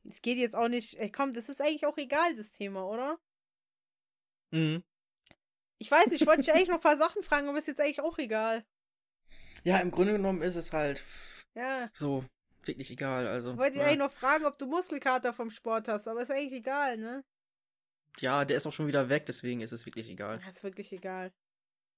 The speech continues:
Speaker 1: <laughs> Wie hast du trainiert, dass der jetzt schon wieder weg ist?
Speaker 2: Ja, pff, ich glaub, so langsam gewöhnt mein Körper <laughs> sich daran.
Speaker 1: Ach, du warst schon öfter, das hast du mir gar nicht erzählt.
Speaker 2: Ja, ja, immer mittwochs jetzt irgendwie seit neuestem.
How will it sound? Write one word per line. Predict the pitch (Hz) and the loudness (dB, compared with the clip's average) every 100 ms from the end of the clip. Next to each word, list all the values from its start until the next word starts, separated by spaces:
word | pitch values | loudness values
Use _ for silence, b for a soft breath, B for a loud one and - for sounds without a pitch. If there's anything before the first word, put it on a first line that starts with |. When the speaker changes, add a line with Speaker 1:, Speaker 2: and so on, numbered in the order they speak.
| _ _ | _ _
Speaker 1:
<laughs> | 302 320 | 10 10
Wie | 320 | 8
hast | 320 320 | 8 8
du | 277 | 4
trainiert, | - 240 339 277 | -2 2 2 2
dass | 262 | 2
der | 247 | 4
jetzt | 254 - | 4 2
schon | 233 | -2
wieder | 233 208 | 0 0
weg | 247 320 | 0 -2
ist? | 214 214 - _ _ _ _ _ _ _ _ _ _ _ _ _ _ _ _ _ _ _ _ _ | -4 -4 -10 _ _ _ _ _ _ _ _ _ _ _ _ _ _ _ _ _ _ _ _ _
Speaker 2:
Ja, | 175 170 165 165 151 139 - | -4 -2 0 0 -2 -12 -12
pff, | - - - - - - - - | -12 -12 -14 -14 -16 -16 -14 -12
ich | - | 0
glaub, | 165 180 180 | 4 4 4
so | 170 | 2
langsam | 170 170 | 4 2
gewöhnt | 156 143 175 | 0 0 2
mein | 220 | 2
Körper | 240 233 - 226 | 6 6 8 6
<laughs> | |
sich | - 277 - | 6 2 6
daran. | 302 - 233 269 - | 6 8 4 6 2
Speaker 1:
Ach, | 262 | 6
du | 302 | 10
warst | 349 - | 10 8
schon | 262 | 4
öfter, | 320 440 - 220 | 4 4 2 2
das | 240 | 0
hast | 277 | -4
du | 269 | -2
mir | |
gar | 233 | 0
nicht | 247 226 | 0 -2
erzählt. | 214 285 277 214 214 _ _ _ _ _ _ | -4 0 2 0 -2 _ _ _ _ _ _
Speaker 2:
Ja, | 151 160 | -2 4
ja, | 165 185 175 | 6 6 4
immer | 170 170 | 4 2
mittwochs | 165 175 143 131 - | 2 0 -4 -8 -6
jetzt | 139 - | -6 -6
irgendwie | 139 135 139 | -6 -4 -4
seit | 135 135 | -2 -2
neuestem. | 139 143 143 156 185 | -2 -4 -4 -2 -2